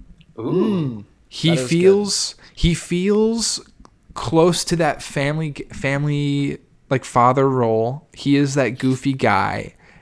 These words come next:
Speaker 3: And I can see him doing all those action scenes really well. Like, he just feels very Paul Rudd without being Paul Rudd.
Speaker 2: Sure.
Speaker 3: But, like, it's still having his own flavor and spin on it that I think would be really good.
Speaker 2: Okay. Respect.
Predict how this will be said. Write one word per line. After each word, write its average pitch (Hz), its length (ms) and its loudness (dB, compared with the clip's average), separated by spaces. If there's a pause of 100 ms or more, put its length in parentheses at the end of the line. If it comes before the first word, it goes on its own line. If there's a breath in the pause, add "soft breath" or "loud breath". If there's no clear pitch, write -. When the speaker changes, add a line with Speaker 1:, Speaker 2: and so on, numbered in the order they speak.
Speaker 3:
And 127 120 -2
I 147 60 2
can 165 160 0
see 175 200 -2
him 170 160 0
doing 170 280 0
all 170 100 -2
those 160 180 0
action 147 400 -6
scenes 113 300 -10
really 131 240 -4
well. 131 240 -6
Like, 117 180 -4
he 151 100 -2
just 156 200 -4
feels 151 440 0
very 131 380 0
Paul 123 300 0
Rudd 117 280 0
without - 320 -6
being 135 220 -6
Paul 139 220 -4
Rudd. 151 340 -6 (720 soft breath)
Speaker 2:
Sure. - 200 -6
Speaker 3:
But, 139 120 4
like, 139 200 2
it's 131 100 -6
still 147 160 0
having 143 220 0
his 127 120 -2
own 120 160 -4
flavor 110 480 -4
and 101 160 -12
spin - 280 -12
on - 180 -12
it 50 120 -20 (100)
that 87 100 -10
I 101 60 -8
think - 200 -14
would - 80 -12
be 82 120 -8
really 67 200 -12
good. - 240 -18 (840)
Speaker 2:
Okay. 381 340 -12 (840)
Respect. 135 520 -6